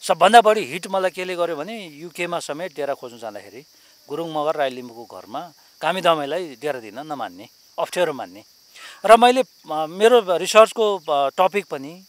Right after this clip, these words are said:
पिएचडी थेसिसको टपिक पनि, अ, गोर्खा भर्ती र जाति विभेद सम्बन्धी नै थियो।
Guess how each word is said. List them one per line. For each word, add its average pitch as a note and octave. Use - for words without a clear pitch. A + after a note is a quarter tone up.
पिएचडी D#3
थेसिसको D3+
टपिक D#3+
पनि, D#3+
अ, G#2+
गोर्खा D#3
भर्ती B2
र A#2+
जाति B2+
विभेद B2+
सम्बन्धी A#2
नै C3
थियो। G#2+